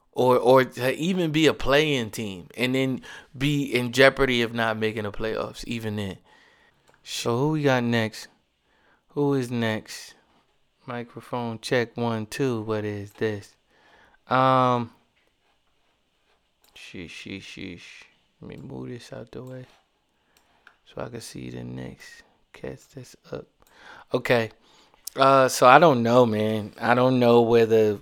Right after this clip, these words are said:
where the Suns are gonna land. Let's just say ten. Let's just say ten, even though that makes me sad. LeBron is not gonna play. LeBron's not gonna keep the Lakers in ninth place.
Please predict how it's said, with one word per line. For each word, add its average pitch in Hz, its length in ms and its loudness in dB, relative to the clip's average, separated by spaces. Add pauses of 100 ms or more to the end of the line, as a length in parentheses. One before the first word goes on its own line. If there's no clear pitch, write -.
(120)
where 113 120 0
the 107 120 -4
Suns 117 340 -2
are 110 80 0
gonna 107 300 -2
land. 110 260 -2
Let's 139 300 6
just 160 200 0
say 135 200 4
ten. 113 400 -2 (280)
Let's 131 220 4
just 147 220 0
say 135 180 2
ten, 120 460 -2 (180)
even 120 240 0
though 120 160 2
that 123 160 2
makes 123 260 0
me 123 140 -4
sad. 117 380 -6 (500)
LeBron 180 440 8
is 170 100 2
not 165 160 6
gonna 147 180 6
play. 131 260 6
LeBron's 143 460 2
not 147 200 2
gonna 127 420 -2 (720)
keep 151 240 -4
the 131 100 2
Lakers 123 480 2
in 120 280 -4
ninth 113 280 -2
place. 101 400 -8